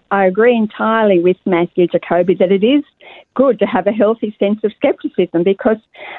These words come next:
uh, my story goes that when I was at uni, um, after being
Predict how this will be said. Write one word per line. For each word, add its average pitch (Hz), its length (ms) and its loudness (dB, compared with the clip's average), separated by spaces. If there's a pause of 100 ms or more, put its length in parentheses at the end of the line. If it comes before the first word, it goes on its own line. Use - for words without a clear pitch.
(140)
uh, - 120 -4
my 269 220 -2 (100)
story 247 340 0
goes 208 280 -2 (100)
that 208 220 -2
when 220 200 0
I 208 140 2
was 214 160 0
at - 120 -4
uni, 233 720 0 (100)
um, 202 220 2
after 202 280 -4
being 196 320 2